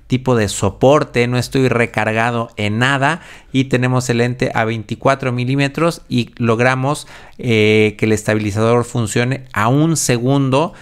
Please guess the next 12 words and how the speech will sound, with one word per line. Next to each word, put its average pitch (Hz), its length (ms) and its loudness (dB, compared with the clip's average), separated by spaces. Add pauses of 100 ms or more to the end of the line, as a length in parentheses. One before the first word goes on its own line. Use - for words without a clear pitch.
(160)
de 123 280 2
velocidad. 101 760 0 (800)
Y, 156 420 0
eh, 127 800 2
bueno, 139 360 0
hice 160 540 -2
otra 147 640 0 (280)
fotografía 123 920 0
que 131 100 -2
ahora 123 180 4
les 113 200 -2
muestro. 123 580 0